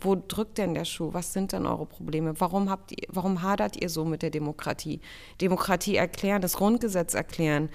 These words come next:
Wir feiern ja siebzig Jahre, und, aber das bleibt halt so abstrakt. Ich würde mir, die Rolle von Stiftungen kann auch sein, dieses Abstrakte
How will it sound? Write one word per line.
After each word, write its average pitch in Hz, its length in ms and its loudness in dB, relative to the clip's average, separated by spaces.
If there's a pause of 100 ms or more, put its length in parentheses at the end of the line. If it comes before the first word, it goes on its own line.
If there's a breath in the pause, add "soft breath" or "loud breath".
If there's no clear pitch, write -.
(440 loud breath)
Wir 175 160 0
feiern 180 420 6
ja 160 220 2
siebzig 175 420 -4
Jahre, 190 480 2
und, - 460 -2
aber 170 240 0
das 180 140 -2
bleibt 185 320 4
halt 180 140 0
so - 120 2
abstrakt. - 680 2
Ich - 180 -6
würde 175 200 2
mir, 175 240 2 (420)
die 180 60 -2
Rolle 180 220 2
von 175 180 -2
Stiftungen 175 500 -2
kann 180 240 0
auch 180 160 4
sein, 170 360 4
dieses 170 340 -2
Abstrakte - 800 0